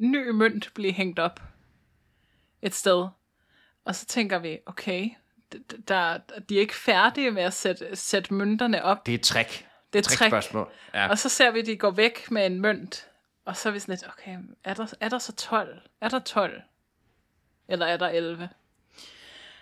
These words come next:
Speaker 1: Og vi, vi, vi, vi kigger, altså vi går ikke det hele igennem igen. Det har været en, en omfattende operation, det her, på det her tidspunkt, ikke? Altså vi er kravlet ind i legepladskonstruktioner, øh, til børn, for at se, om de,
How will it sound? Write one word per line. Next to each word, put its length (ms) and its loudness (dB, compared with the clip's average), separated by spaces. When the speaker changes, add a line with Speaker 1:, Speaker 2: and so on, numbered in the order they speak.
Speaker 1:
Og 100 0
vi, 220 0
vi, 320 -2
vi, 300 -10
vi 100 -6
kigger, 380 2
altså 240 0
vi 80 -2
går 160 4
ikke 160 2
det 80 2
hele 220 4
igennem 240 -2
igen. 300 -2
Det 80 0
har 60 0
været 240 -2
en, 120 -6
en 260 -4
omfattende 640 4
operation, 640 -4
det 80 -4
her, 140 -2
på 120 -10
det 100 0
her 60 2
tidspunkt, 420 -4
ikke? 120 -8
Altså 180 -2
vi 160 -4
er 100 -2
kravlet 560 6
ind 320 4
i 120 -4
legepladskonstruktioner, 1800 2
øh, 260 0
til 160 0
børn, 460 4
for 180 2
at 100 2
se, 280 4
om 100 -4
de, 260 -4